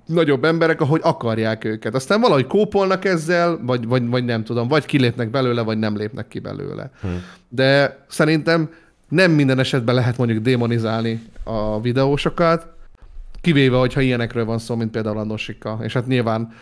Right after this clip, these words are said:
Speaker 2: Hát
Speaker 1: az, az
Speaker 2: az
Speaker 1: egészet is, ugye,
Speaker 2: egyértelmű.
Speaker 1: ő, ő durrantotta fel, nyilván Manin kezdte el még annó azt feltárni, de annak nem lett akkora visszhangja,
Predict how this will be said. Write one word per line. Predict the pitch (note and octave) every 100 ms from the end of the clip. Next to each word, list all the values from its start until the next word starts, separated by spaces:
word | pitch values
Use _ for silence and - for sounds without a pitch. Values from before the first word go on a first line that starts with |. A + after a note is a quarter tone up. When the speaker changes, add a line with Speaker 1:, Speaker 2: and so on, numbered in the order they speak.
| -
Speaker 2:
Hát | A#2+
Speaker 1:
az, | B2
az | A#2
Speaker 2:
az | B2
Speaker 1:
egészet | A2 G2 G2
is, | B2
ugye, | G2
Speaker 2:
egyértelmű. | C#3 F3+ E3+
Speaker 1:
ő, | F3
ő | F#3
durrantotta | D3+ D3+ C#3 A#2+ B2+ - B2
fel, | - C#3 D#3+ D#3+
nyilván | C#3+ D3 C3
Manin | B2+ B2+ A2+
kezdte | A#2+ A2+ -
el | A#2 A2
még | A2+ A2
annó | A2+ A2 A2
azt | G#2+ -
feltárni, | - C#3+ C#3 B2 A#2 C3 C#3+ - - -
de | - C3
annak | A#2+
nem | A#2+ B2+
lett | A#2 A#2+
akkora | A2+ A#2
visszhangja, | A#2 D3+ - E3+ D#3 D3+